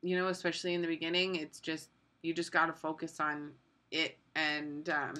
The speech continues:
don't make this huge deal about it in your brain or to other people or when you're out and about. It is what it is. Um, and I think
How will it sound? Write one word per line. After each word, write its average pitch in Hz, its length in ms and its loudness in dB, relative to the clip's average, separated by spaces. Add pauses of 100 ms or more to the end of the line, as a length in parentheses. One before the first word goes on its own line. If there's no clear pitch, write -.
(140)
don't 175 180 0
make 185 200 -2
this 170 180 0
huge 180 380 2
deal 170 340 4
about 170 280 6
it 175 240 4
in 160 200 -2
your 170 160 6
brain 165 340 4
or 160 100 2
to 160 180 0
other 165 140 4
people 165 340 0
or 170 180 4
when 156 160 0
you're 151 120 2
out 156 120 4
and - 80 -8
about. 165 440 2
It 156 120 -2
is 160 180 0
what 156 140 -2
it 143 100 -10
is. 185 380 -4 (540)
Um, 170 580 4 (1120)
and 175 200 4
I 180 80 2
think 185 240 2